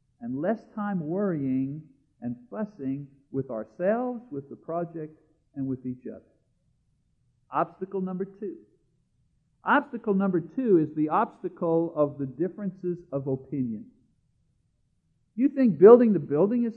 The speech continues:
tough to overcome? Boy, it's nothing compared to overcoming the obstacle of differences of opinion. You know, Zerubbabel's enemies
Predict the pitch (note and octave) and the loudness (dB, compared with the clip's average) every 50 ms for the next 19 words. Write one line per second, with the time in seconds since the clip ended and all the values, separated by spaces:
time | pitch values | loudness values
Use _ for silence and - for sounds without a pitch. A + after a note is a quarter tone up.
0 | - - A#3 A#3+ B3+ A#3+ - _ _ _ _ _ _ _ _ _ - G3 G3 G#3 | -8 -6 -6 -6 -6 -8 -10 _ _ _ _ _ _ _ _ _ -6 -6 -4 -4
1 | G3+ G#3 G3+ G#3 - G#3+ G#3+ G#3+ G#3+ G#3 G3 F#3 - _ _ _ - D#3+ F3 F3 | -4 -6 -8 -10 -10 -10 -8 -8 -8 -10 -10 -14 -16 _ _ _ -6 -2 0 2
2 | F3 C#3 F#2 - - - _ _ _ _ _ _ _ _ _ _ _ - - F#3+ | 2 0 0 -4 -12 -20 _ _ _ _ _ _ _ _ _ _ _ -6 0 0
3 | A3 G3+ G3+ G#3+ A3 C#4 D#4 D4+ D4+ C4+ A#3 G3 A3 G3+ F3 - G#3+ A3 A#3 A#3+ | 2 2 2 4 6 8 8 8 8 6 2 4 4 2 2 2 0 2 4 4
4 | A3+ A#3 F#3 F3 G#3 B3 C4 C4 C4 - - B3 A#3 A3 G3+ F#3+ F#3+ F#3+ G3 G3 | 4 2 4 6 8 8 8 8 4 -2 -2 -2 -2 0 -2 -2 -4 -4 -4 -4
5 | G3 F#3+ D#3 C#3 D#3 D#3+ E3 F#3 A3+ - - - - G#3+ - A3 G#3 F#3 D3+ C#3 | -6 -6 -6 -4 0 2 4 4 2 2 -2 -8 -16 -10 -6 -4 -4 -2 -4 -2
6 | B2+ C3+ F#3 G3 G3+ A3 G#3+ F#3+ - - G#3 F#3 G3 F#3+ F#3+ G3+ G3 - G#3 F#3+ | 0 2 2 2 2 0 -4 -4 -4 -4 -6 -4 -2 -2 -2 -2 -4 -4 -6 -4
7 | F3 D3+ B2 - - - _ _ _ _ _ _ _ _ _ _ _ _ _ _ | -4 -6 -8 -12 -14 -20 _ _ _ _ _ _ _ _ _ _ _ _ _ _
8 | _ _ _ _ - G3 G#3+ A#3+ A#3+ F#3+ D#3+ F#3+ F#3+ G3+ C4+ E4+ E4 C#4+ G#3 A#3+ | _ _ _ _ -4 2 6 8 8 10 12 10 10 12 12 10 10 12 12 12
9 | A#3+ A#3 F#3+ G3+ A3+ B3+ C4 A#3 G3 F#3 F#3+ G#3 G#3 | 12 12 12 10 8 8 8 6 6 8 6 6 6